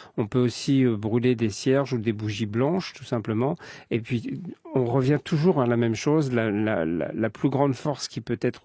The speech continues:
utilisée par rapport à ça, c'est la prière. Alors, euh, bon, euh, il vaut mieux être croyant. Si on n'est pas croyant, on fait,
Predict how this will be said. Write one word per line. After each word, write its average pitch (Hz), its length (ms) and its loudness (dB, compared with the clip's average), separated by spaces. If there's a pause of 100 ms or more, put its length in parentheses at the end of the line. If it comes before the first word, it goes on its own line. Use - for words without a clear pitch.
utilisée 123 580 -2
par 127 140 -4
rapport 113 260 -2
à 107 80 -2
ça, 139 200 -2
c'est 135 180 0
la 117 100 0
prière. 107 460 -2 (480)
Alors, 104 300 -2
euh, 92 40 -2
bon, 101 320 -4
euh, 80 140 -6 (260)
il 101 100 -8
vaut 104 140 -4
mieux 123 180 2
être 120 120 -4
croyant. 151 500 0 (260)
Si - 160 0
on 165 100 6
n'est 156 100 4
pas 139 160 2
croyant, 143 400 4
on 156 280 4
fait, 180 360 4